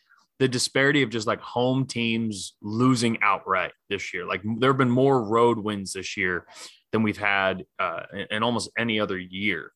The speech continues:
in the N F L. We talked about it on, on Tuesday's pod, just how weird this season has been. Um, it's not totally uncommon to only have a handful of teams up at the top that you really believe in. But, you know, Monday night is a perfect example.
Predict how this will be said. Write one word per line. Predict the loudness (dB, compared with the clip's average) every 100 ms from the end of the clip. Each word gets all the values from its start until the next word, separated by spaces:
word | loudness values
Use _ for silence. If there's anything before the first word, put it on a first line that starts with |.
| _ _ _ _
in | -4
the | -2 0
N | -2
F | -2 -6 -2
L. | 2 4 2 -2 _ _
We | -8
talked | -2 2 2 2
about | 0 2
it | 2
on, | 2 0 -4
on | -6 -4
Tuesday's | -4 -2 -2 -2
pod, | -2 2 2 2
just | -4 -2
how | -2 -2 -8 _ _ -16
weird | -10 -4 0 0
this | -2 -4
season | -2 -4 -2
has | -6
been. | -2 0 0 -2 -8 _ _ _ -20 -20 _ -10
Um, | -4 -4 -6 -6
it's | -2
not | 4 4 4
totally | 4 6 6
uncommon | 4 2 2 4 2
to |
only | 0 0 -2
have | -2 -2
a |
handful | -4 -6 -4 -4
of | -4
teams | -4 -6 -2
up | -2
at | -2
the | -8
top | 0 2 2
that | -2 -12
you |
really | -10 -6 -6
believe | -6 -4 -4 -4
in. | -8 -12 _ _ _ _ _ _ 2
But, | 4 2 -4 _ _ _ -4
you | 2
know, | 4
Monday | 4 4 4
night | 4 2
is | 0
a | 0
perfect | 2 2 0 -10
example. | -8 -4 -4 -4 -10